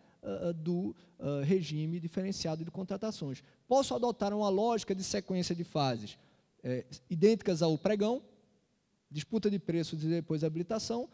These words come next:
ou posso decidir no meu edital por não realizar essa lógica, mas realizar a lógica semelhante à da Lei oito meia meia meia, com primeiro a habilitação de todos os licitantes e disputa de preço daqueles que forem habilitados. Mais uma marca da flexibilidade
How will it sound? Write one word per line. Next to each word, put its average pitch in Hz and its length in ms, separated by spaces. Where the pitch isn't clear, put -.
ou 320 160
posso 247 380
decidir 254 400
no 254 100
meu 233 140
edital 233 360
por 269 200
não 269 180
realizar 254 500
essa 254 200
lógica, 214 380
mas 226 160
realizar 247 340
a 226 40
lógica 214 320
semelhante 240 560
à - 40
da 254 100
Lei 240 140
oito 240 200
meia 240 120
meia 277 120
meia, 196 280
com 196 140
primeiro 220 460
a 202 40
habilitação 180 600
de 165 120
todos 151 460
os 190 120
licitantes 233 640
e 277 60
disputa 233 420
de 220 120
preço 190 400
daqueles 208 400
que 233 140
forem 170 380
habilitados. 190 800
Mais 143 220
uma 190 140
marca 170 280
da 185 120
flexibilidade 156 840